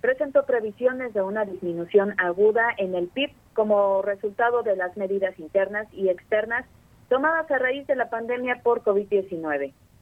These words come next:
que ha impactado la actividad económica e incidido directamente en los niveles de ocupación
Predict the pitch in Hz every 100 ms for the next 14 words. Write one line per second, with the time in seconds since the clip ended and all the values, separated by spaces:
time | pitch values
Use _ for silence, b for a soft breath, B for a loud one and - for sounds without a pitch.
0 | _ _ - - 220 220 226 226 214 240
1 | 233 254 262 233 190 175 175 196 202 208
2 | 214 196 208 214 214 226 233 - - 202
3 | 226 214 233 247 262 240 208 202 - 220
4 | 220 220 240 220 208 220 233 220 214 208
5 | 196 175 214 202 190 190 196 196